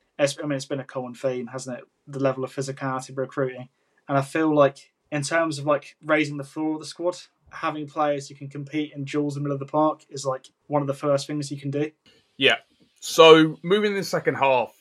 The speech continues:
Speaker 2: um, there was one substitution. Uh, Nunez came on for Forshaw.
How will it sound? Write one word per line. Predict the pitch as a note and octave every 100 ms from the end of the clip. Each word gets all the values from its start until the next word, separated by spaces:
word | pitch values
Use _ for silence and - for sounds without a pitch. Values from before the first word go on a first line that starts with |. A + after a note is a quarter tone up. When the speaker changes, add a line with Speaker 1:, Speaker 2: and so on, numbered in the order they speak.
| -
Speaker 2:
um, | C3 A#2+ A#2+ A#2+ B2 -
there | C#3
was | C3 A#2+
one | C3 D3 C3+ C3+ B2+ B2+
substitution. | - B2+ - - B2+ A#2 - G#2+ G#2 -
Uh, | A#2 A2+ A2+ -
Nunez | C#3 C#3 B2 A#2+ -
came | - A#2+ A#2 A#2 -
on | B2 A#2 A#2 A2+
for | G#2 - A2+ A2 A2 G#2
Forshaw. | - B2 A#2+ A2+ - G2+ G2